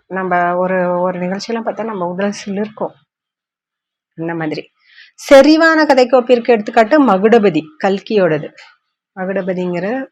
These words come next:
கல்கியோட நாவல். "நான் என் பாத்திரங்களை கட்டுப்படுத்துவதில்லை, நான் அவர்களுக்கு கட்டுப்பட்டு விடுகிறேன்.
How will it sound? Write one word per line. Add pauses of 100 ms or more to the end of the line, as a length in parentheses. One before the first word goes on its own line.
(140)
கல்கியோட
நாவல். (560)
"நான்
என்
பாத்திரங்களை
கட்டுப்படுத்துவதில்லை,
நான்
அவர்களுக்கு
கட்டுப்பட்டு
விடுகிறேன்.